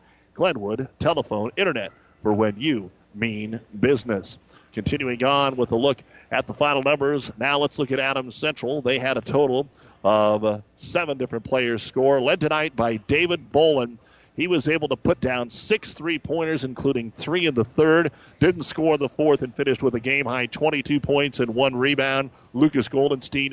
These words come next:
eight points, a team-high seven rebounds, one block. Drake Labar, two rebounds. Garrett Sittner, eleven points, three rebounds.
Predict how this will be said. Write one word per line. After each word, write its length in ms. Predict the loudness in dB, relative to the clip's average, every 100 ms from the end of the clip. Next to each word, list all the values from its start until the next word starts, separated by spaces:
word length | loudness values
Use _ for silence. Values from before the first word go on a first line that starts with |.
| -2
eight 240 | -2 0
points, 400 | 2 2 2 -4 -4
a 80 | -4
team-high 500 | -2 -2 -2 -2 -2
seven 420 | -2 0 2 2
rebounds, 640 | 0 0 0 -2 -4 -6 -6
one 320 | 0 0 0
block. 400 | 2 4 4 0 -12 -20 -6
Drake 260 | -2 -2 0
Labar, 460 | 2 4 4 2
two 180 | -2 -4
rebounds. 640 | 0 0 0 0 -2 -4
Garrett 320 | 0 0 0 -2
Sittner, 480 | -4 -4 -2 -6 -8 -12 0
eleven 460 | 2 2 0 -2 -4
points, 400 | -2 -2 -4 -6
three 220 | -2 0
rebounds. 580 | 2 2 0 0 -2